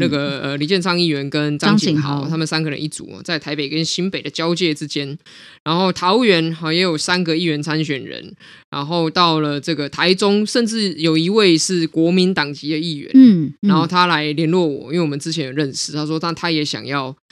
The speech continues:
Speaker 1: 比照这样的模式，
Speaker 2: 嗯。
Speaker 1: 然后我们有交换了一些经验。然后到南投，哈，有一位是这个议员参选人，
Speaker 2: 嗯。
Speaker 1: 然后有一位是现任的南投县议员。然后这个，我是觉得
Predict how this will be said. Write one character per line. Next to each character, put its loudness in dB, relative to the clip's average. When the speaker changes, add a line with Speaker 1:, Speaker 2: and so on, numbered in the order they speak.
Speaker 1:
比 -4
照 0
这 -2
样 -4
的 -6
模 -8
式， 2
Speaker 2:
嗯。 8
Speaker 1:
然 6
后 2
我 0
们 -4
有 -4
交 -2
换 -2
了 -8
一 -8
些 -2
经 -8
验。 -8
然 -8
后 -2
到 2
南 2
投， -8
哈， -8
有 -4
一 -4
位 2
是 -2
这 -4
个 -4
议 -4
员 0
参 -2
选 -6
人， -10
Speaker 2:
嗯。 -8
Speaker 1:
然 6
后 4
有 -2
一 -6
位 -2
是 -6
现 -4
任 -4
的 -6
南 -8
投 -8
县 -6
议 -6
员。 -12
然 -6
后 -2
这 -4
个， 0
我 0
是 2
觉 4
得 2